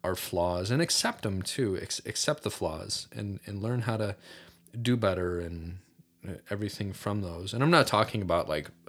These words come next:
bad acts of, you know, violence or, you know, r-, being rude or anything. It just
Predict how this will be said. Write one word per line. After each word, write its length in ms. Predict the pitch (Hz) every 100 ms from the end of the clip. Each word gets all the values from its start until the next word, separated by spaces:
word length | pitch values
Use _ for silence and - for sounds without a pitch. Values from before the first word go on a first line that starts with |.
| - -
bad 320 | 87 87 90 85
acts 400 | 92 90 - 98
of, 280 | 90 - - - - - - -
you 100 | 110
know, 220 | 92 85 -
violence 600 | 95 92 101 98 92 -
or, 460 | 90 87 87 90 87 -
you 160 | 90 98
know, 220 | 90 87 - - -
r-, 220 | - 82 104
being 360 | 110 110 98
rude 360 | 95 110 113 98
or 100 | 90
anything. 400 | 85 87 - 92
It 80 | 104
just 220 | 120